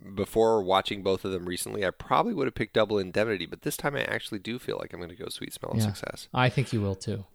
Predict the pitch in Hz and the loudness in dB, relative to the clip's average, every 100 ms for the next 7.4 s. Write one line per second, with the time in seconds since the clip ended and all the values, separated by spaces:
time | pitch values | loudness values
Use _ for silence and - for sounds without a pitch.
0 | _ _ - - - 113 117 117 113 143 | _ _ -18 -8 6 8 10 8 6 4
1 | - 101 101 117 123 - 92 95 92 95 | 4 2 2 -2 -2 0 4 4 2 -2
2 | 92 98 95 92 - 95 - 95 95 101 | 0 2 2 0 0 -2 0 -4 -2 -4
3 | 95 - - _ - - 95 - 147 110 | -4 -6 -12 _ -20 -12 -6 -2 0 0
4 | 80 147 - 143 127 113 - 156 160 - | 2 2 6 6 6 4 4 4 4 2
5 | 120 127 135 135 127 127 160 - - - | 4 4 2 4 4 4 2 2 -2 -2
6 | 196 190 170 147 151 165 - 143 139 120 | 2 2 2 2 0 2 0 0 0 -2
7 | 95 127 - | 2 0 0